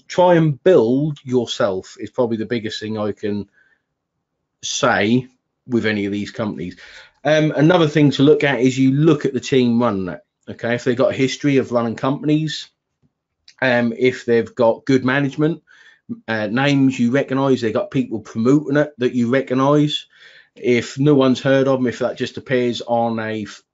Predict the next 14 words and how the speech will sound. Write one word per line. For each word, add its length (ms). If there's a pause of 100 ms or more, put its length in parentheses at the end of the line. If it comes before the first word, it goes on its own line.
Facebook 520
post 340
in 100
a 40
group 360
you've 120
never 220
heard 240
of, 280 (600)
there's 220
five 260
hundred 280
comments 600
and 280